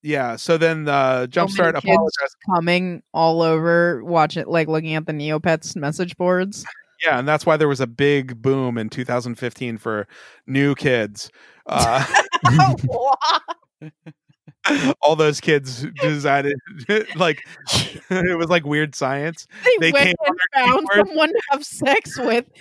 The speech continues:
Speaker 2: 'cause they
Speaker 1: No.
Speaker 2: were so horny from the message boards. Yes, yes, yes. That's
Speaker 1: I was gonna
Speaker 2: exactly
Speaker 1: say that
Speaker 2: how
Speaker 1: they came on their keyboards and that would, like, Weird Science some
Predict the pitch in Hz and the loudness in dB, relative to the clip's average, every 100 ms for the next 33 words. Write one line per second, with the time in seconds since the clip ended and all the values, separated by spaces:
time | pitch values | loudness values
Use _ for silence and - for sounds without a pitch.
0 | - - - 381 - 392 233 233 - - | -18 -16 -10 -10 -4 2 4 4 0 -10
1 | - 254 262 302 302 294 294 269 233 - | -6 0 2 2 0 -2 -2 -6 -10 -12
2 | - _ _ 285 247 254 269 254 254 214 | -20 _ _ -2 -2 0 0 0 -2 -12
3 | 190 180 180 214 208 175 - - 180 147 | -10 -10 -10 -4 -2 -2 -6 -10 -8 -8
4 | 190 - 165 294 262 - - 190 220 247 | -12 -14 -8 -8 -8 -4 0 2 2 0
5 | 202 180 165 160 147 - 156 165 160 156 | 0 0 0 0 0 -2 -2 2 2 2
6 | 139 - 131 139 143 131 127 120 123 131 | 0 0 -2 0 0 0 -4 -4 -2 -2
7 | 127 135 135 131 120 139 123 - 127 131 | -4 -6 -6 -6 -4 -4 -4 -2 -2 -2
8 | 123 - - 139 127 123 | -4 -10 -6 -4 -4 -8